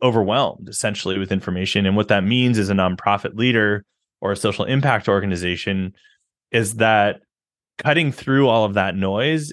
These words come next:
and capturing people's attention, standing out, sustaining attention, getting people to act, um,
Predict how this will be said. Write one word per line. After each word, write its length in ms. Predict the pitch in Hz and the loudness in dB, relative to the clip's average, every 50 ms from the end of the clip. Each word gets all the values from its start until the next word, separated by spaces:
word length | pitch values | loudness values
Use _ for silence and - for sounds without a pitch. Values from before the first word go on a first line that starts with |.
| - - | -6 -2
and 240 | 110 110 104 95 90 | -2 0 0 0 -4
capturing 520 | - - 113 113 110 - - 123 120 113 | -4 -2 -2 -2 -2 -2 -4 -6 -6 -6
people's 320 | 104 - 110 104 98 95 92 | -6 -8 -8 -6 -6 -6 -6
attention, 540 | 90 - - 107 110 110 - 135 135 135 | -6 -4 -4 -4 -2 0 0 0 0 0
standing 480 | 131 - - 113 110 113 110 107 101 95 | -2 -2 0 0 2 2 2 0 0 -2
out, 380 | 90 98 110 123 120 120 - _ _ _ _ _ _ - | 0 0 2 2 0 0 -4 _ _ _ _ _ _ -10
sustaining 600 | - - 104 - - - 113 110 117 123 131 131 | -6 -4 -4 -2 0 2 2 4 4 4 4 2
attention, 720 | 117 - 127 123 120 110 - 131 127 127 127 123 113 107 | 0 0 0 -2 -2 -2 -2 -2 -2 -2 -4 -6 -4 -2
getting 260 | 110 113 120 120 113 | 0 0 0 0 -2
people 360 | - - 120 - 117 110 98 | -2 -4 -4 -4 -2 -4 -4
to 220 | - - - 101 - | -4 -6 -8 -6 -4
act, 640 | - 101 104 113 139 - - - - - - - - _ _ _ _ _ _ _ - | 0 0 2 0 0 -2 -6 -10 -10 -10 -12 -12 -20 _ _ _ _ _ _ _ -2
um, 480 | 101 101 101 98 98 95 92 92 95 | 2 2 4 4 4 2 2 0 -2